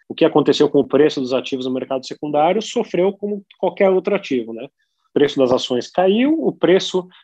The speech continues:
de um título privado de crédito também caiu por aversão a risco natural num primeiro momento. Então, acho que os fundos, eh, de crédito privado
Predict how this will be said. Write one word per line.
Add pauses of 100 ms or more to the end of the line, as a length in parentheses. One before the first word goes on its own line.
(140)
de
um
título
privado
de
crédito
também
caiu (180)
por (220)
aversão
a
risco
natural
num
primeiro
momento. (240)
Então,
acho
que
os
fundos,
eh,
de
crédito
privado